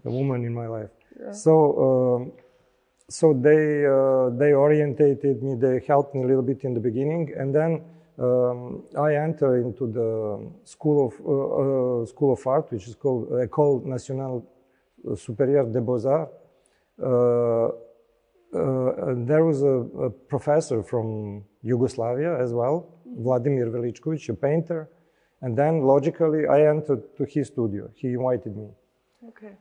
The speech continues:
Speaker 1: And, uh, I spent there like a year and a half. And, uh, finally, I was, uh, invited.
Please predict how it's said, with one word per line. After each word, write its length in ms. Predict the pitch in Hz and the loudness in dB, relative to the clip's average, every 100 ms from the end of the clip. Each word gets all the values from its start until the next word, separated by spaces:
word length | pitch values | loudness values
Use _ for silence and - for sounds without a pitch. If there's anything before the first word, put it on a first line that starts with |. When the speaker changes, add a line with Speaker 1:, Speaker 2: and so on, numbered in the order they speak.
| _ | _
Speaker 1:
And, 300 | 151 156 170 | -2 0 2
uh, 760 | 139 135 135 131 131 127 127 123 | 4 6 6 4 4 2 2 0
I 140 | - 143 | -2 -2
spent 340 | - 151 151 | 0 0 4
there 180 | 143 135 | 6 6
like 260 | 135 131 131 | 4 2 0
a 100 | 131 | 4
year 240 | 151 143 | 6 6
and 140 | 127 | 4
a 80 | 110 | 0
half. 300 | 135 151 180 - - - _ _ _ _ _ | 0 2 0 -4 -20 -20 _ _ _ _ _
And, 280 | 139 135 131 | -6 -4 -2
uh, 120 | 135 | -2
finally, 600 | 113 139 156 160 165 165 165 | 2 2 2 0 0 -2 0
I 160 | 156 | 0
was, 320 | 147 143 139 127 | 2 0 -2 -2
uh, 60 | |
invited. 760 | 131 131 135 139 165 - 170 | 0 0 2 4 2 0 -4